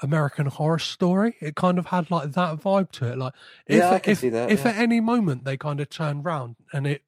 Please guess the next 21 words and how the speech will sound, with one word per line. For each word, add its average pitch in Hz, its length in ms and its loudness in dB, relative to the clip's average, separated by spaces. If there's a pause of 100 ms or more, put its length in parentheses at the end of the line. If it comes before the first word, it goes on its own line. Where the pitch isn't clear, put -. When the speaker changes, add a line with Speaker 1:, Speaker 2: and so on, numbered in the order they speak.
Speaker 1:
like, 147 220 0 (340)
the, 139 400 2
the 160 140 0
twist - 640 -8
was 135 520 0
that, 131 200 -2
like, 131 360 -4 (400)
Fancy 147 1000 -4
and 127 560 -4
Walter 123 720 -2
were 123 220 -2
kind 120 340 -4
of, 113 160 -6
like, 120 360 -6 (680)
I 139 60 -8
don't 113 300 -12
know, 101 160 -12
like, 98 200 -14 (260)
they 123 180 -2
had, 120 180 -6 (1400)
they 135 200 0